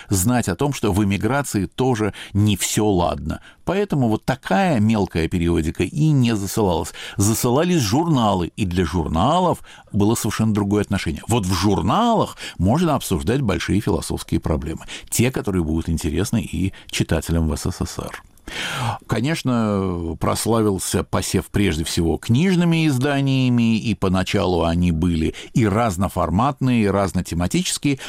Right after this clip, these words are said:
а затем вот такая мемуарно-публицистическая серия с самого конца пятидесятых годов возникла с начала шестидесятых, и эти книжечки одинакового формата, очень симпатичные, такие кирпичики, э,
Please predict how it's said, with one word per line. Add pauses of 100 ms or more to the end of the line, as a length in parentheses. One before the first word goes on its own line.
(140)
а
затем
вот
такая
мемуарно-публицистическая
серия (180)
с
самого
конца
пятидесятых
годов (300)
возникла
с
начала
шестидесятых,
и
эти
книжечки (280)
одинакового
формата,
очень
симпатичные,
такие
кирпичики, (420)
э,